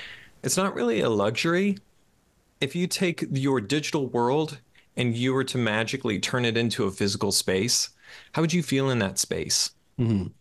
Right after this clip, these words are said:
Speaker 1: Because you're staring at this screen for however many hours a day, most of us at least eight hours a day <laughs> at our computer, but what about our other devices? This is where we live,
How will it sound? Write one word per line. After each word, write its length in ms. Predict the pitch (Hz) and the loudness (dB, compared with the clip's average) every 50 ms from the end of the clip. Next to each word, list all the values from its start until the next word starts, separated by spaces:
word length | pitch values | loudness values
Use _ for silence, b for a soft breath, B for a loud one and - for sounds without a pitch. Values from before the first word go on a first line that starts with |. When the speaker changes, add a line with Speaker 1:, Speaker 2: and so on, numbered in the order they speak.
| _ _ _ _ _ | _ _ _ _ _
Speaker 1:
Because 300 | - 123 117 139 131 113 | -4 -2 0 0 -2 0
you're 120 | 131 131 120 | 0 0 0
staring 520 | - - - - 139 135 139 139 139 135 | 0 0 0 2 2 2 2 2 2 2
at 140 | 127 123 - | 0 0 0
this 160 | 123 117 - | 0 0 0
screen 460 | - - - 117 107 107 110 110 110 | 0 0 0 0 0 2 2 2 0
for 540 | 101 - - 110 101 98 95 95 92 101 - - - | -2 -2 -2 0 2 2 2 2 0 -2 -6 -10 -12
however 520 | - - 135 123 120 117 117 117 127 120 | -6 -2 0 0 2 2 0 0 -2 -2
many 260 | 117 110 110 107 101 | 0 0 0 0 2
hours 320 | 98 95 95 92 92 92 - | 2 2 2 0 0 0 -2
a 40 | 95 | -2
day, 180 | 95 - 92 92 | -2 -2 -2 0
most 340 | 92 95 98 98 - - | 0 0 2 0 0 0
of 60 | - 98 | 0 0
us 280 | 92 - - - - - - - - - | 0 0 -2 -4 -4 -8 -10 -8 -6 -2
at 160 | - 98 104 104 | -2 0 0 2
least 320 | 107 110 110 101 - 107 | 2 2 0 0 2 2
eight 160 | 101 98 95 | 2 2 2
hours 260 | 95 95 92 92 - 107 | 2 2 0 0 0 0
a 40 | 101 | -2
day 80 | - - - - | -2 -4 -8 -12
<laughs> 200 | - - - - | -12 -6 -4 -2
at 100 | 107 107 | 0 0
our 140 | 110 101 | 0 0
computer, 520 | - - 107 92 - - 117 110 101 98 95 | -2 -2 -4 -6 -2 -2 0 0 2 2 0
but 140 | 98 98 98 | 0 0 0
what 140 | 101 101 | 0 0
about 220 | 98 98 98 98 95 | 2 2 2 2 2
our 100 | 98 98 | 2 2
other 160 | 92 92 92 | 2 0 0
devices? 600 | 87 85 82 90 87 90 92 - - 98 92 - - B B B B B B B B - | -2 -2 -2 -2 -2 0 -2 -2 -2 -2 -4 -4 -6 B B B B B B B B -4
This 140 | 147 - - | -2 0 0
is 140 | 160 135 147 | 0 0 2
where 220 | 143 135 135 127 | 2 2 2 2
we 140 | 131 123 104 | 2 0 0
live, 460 | 95 90 90 92 104 139 156 165 | 0 0 2 2 2 0 -2 -6